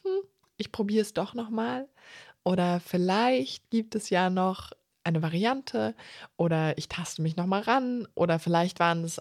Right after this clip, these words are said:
auch manchmal die Farben von Teilen, die für mich nicht gepasst haben und so weiter und so fort. Und das mag ich ganz gerne, muss ich so sagen. Und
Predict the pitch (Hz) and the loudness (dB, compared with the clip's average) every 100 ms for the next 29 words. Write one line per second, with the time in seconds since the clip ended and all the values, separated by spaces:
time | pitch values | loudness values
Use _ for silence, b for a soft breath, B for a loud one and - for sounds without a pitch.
0 | - 156 160 156 - 156 165 - 240 240 | -6 -4 -2 -2 -2 -2 -4 -2 4 4
1 | 208 196 175 175 175 165 165 170 170 170 | 4 -2 -6 -4 0 2 2 0 -2 -4
2 | 170 - 170 170 175 - 180 - 165 - | -6 -4 -4 -4 -8 -12 -12 -8 -8 -4
3 | 160 160 B B B B B - 190 185 | -2 -2 B B B B B 2 2 4
4 | 170 143 156 151 151 - _ 156 156 143 | 4 2 2 -2 -4 -10 _ -4 -4 -6
5 | 139 139 214 - b b b b _ _ | -4 -2 -4 -8 b b b b _ _
6 | _ _ - 175 175 180 180 185 190 - | _ _ -4 0 2 2 0 -2 -4 -12
7 | _ _ - 170 160 156 - - 220 240 | _ _ -10 -6 -4 -6 -8 -8 -8 -6
8 | 247 302 202 180 180 _ _ 185 175 185 | -6 -4 -4 -4 -8 _ _ -6 -4 -4
9 | - 175 165 147 147 190 - B B B | -2 -2 0 -2 -2 -4 -6 B B B
10 | B B B _ _ _ 185 180 175 175 | B B B _ _ _ 4 6 6 4
11 | 170 180 | 0 -2